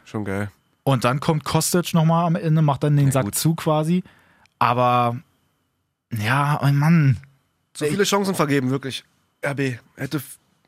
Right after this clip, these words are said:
Speaker 1: das Tor machen müssen.
Speaker 2: Ich hab
Speaker 1: Allein
Speaker 2: schon
Speaker 1: diese ganzen
Speaker 2: so ein bisschen, vom Gefühl her ist mir das einfach zu früh. Die hätten gerne mal jetzt noch so ein bisschen Abstand da haben können, weil andersrum ja Bayern ja da kurz mal Schalke abgefertigt hat. Die haben ja keine Sonne gesehen. Und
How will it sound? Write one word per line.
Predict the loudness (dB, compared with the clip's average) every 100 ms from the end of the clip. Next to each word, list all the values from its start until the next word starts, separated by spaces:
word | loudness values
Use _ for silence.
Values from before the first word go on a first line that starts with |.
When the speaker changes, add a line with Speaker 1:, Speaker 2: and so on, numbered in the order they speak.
| _ _ _ _
Speaker 1:
das | -12
Tor | -6 -2
machen | -2 -2
müssen. | -6 -6 -10 _ _ _ _ _ -4
Speaker 2:
Ich | 0
hab | 2
Speaker 1:
Allein | 2
Speaker 2:
schon | 2
Speaker 1:
diese | 2 0
ganzen | -2 0
Speaker 2:
so | 2
ein | 2
bisschen, | 2 2 4 2 0 -10 -20 _ _ -14
vom | -2 0
Gefühl | 2 0 0 2 4
her | 2
ist | 0 2
mir | 2
das | 2
einfach | 0 -2 -2
zu | -2 -2
früh. | -4 -2 -2
Die | 0
hätten | 0 2 2
gerne | 2 2
mal | 2 2
jetzt | 0
noch | -2
so | 0 2
ein | 2
bisschen | 0 -2
Abstand | -2 -4 -2 -2 0
da | 0
haben | 0 -2
können, | 0 0 -2 -8 -20 _ -2
weil | 0
andersrum | 0 2 0 2 2 2
ja | 2
Bayern | 2 2 2
ja | 2
da | 0
kurz | 0 -2 0
mal | 0
Schalke | 0 -2 -2
abgefertigt | -2 -2 -2 -2 -4 -4
hat. | -2
Die | -2
haben | -2
ja |
keine | -2 0 0
Sonne | 0 2 2
gesehen. | 2 0 -2 -6 _ _ _ _ _
Und | -2 0 2 -2